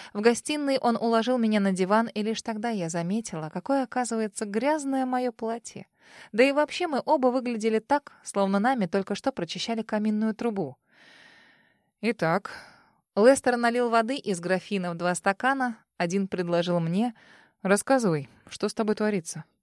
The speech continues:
Никогда не видел тебя такой раздражительной. Ну, кроме дня нашего знакомства. И еще пары-тройки раз». «Тебе не показалось,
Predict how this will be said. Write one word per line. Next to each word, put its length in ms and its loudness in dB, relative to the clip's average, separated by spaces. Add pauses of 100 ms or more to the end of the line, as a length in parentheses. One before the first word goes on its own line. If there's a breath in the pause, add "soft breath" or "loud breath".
(260)
Никогда 440 4
не 140 2
видел 220 2
тебя 220 0
такой 260 2
раздражительной. 720 -2 (400 loud breath)
Ну, 180 4
кроме 300 4
дня 200 2
нашего 320 0
знакомства. 580 -6 (260)
И 60 -2
еще 360 -2
пары-тройки 580 -4
раз». 320 -6 (1160)
«Тебе 400 2
не 140 2
показалось, 640 2